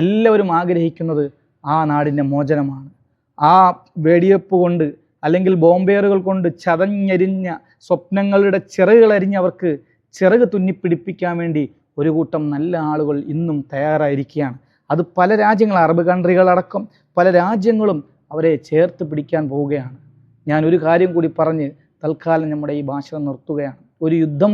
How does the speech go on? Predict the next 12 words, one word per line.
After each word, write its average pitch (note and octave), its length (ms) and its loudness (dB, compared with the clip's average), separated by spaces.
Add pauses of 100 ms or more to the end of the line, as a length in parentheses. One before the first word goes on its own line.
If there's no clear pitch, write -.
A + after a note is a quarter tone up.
കൊണ്ട് F#3 260 -2 (440)
ഒരിക്കലും F3+ 500 0 (460)
ഒരു G3+ 120 4 (100)
രാജ്യത്തിനും F3 600 -4 (280)
ഗുണകരമാവുന്ന D#3 720 -2 (400)
ഒരു G#3 200 2
സംഗതി E3 380 -2
നടക്കാൻ D3+ 360 -4
പോകുന്നില്ല. C#3+ 320 -4 (520)
ഒരു E3 120 4 (100)
രാജ്യത്ത് F#3 440 0 (100)
യുദ്ധം E3 240 -2